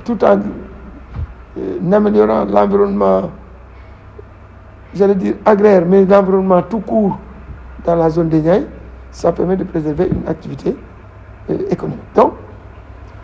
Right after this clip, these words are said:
on a participé à, euh,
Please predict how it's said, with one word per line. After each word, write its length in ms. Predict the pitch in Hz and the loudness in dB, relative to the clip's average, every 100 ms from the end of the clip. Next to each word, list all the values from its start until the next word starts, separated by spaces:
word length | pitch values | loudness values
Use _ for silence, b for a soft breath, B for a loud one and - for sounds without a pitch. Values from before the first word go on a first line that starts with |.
| - | -6
on 100 | 208 | 0
a 100 | 214 | 2
participé 720 | 220 247 - - - 392 233 196 - - - - - | 4 2 0 -8 2 4 4 2 -6 -20 -20 -18 0
à, 340 | 185 170 165 160 - - - - - - - | 4 4 2 -4 -16 -18 -18 -20 -20 -18 -12
euh, 200 | - - | -10 -10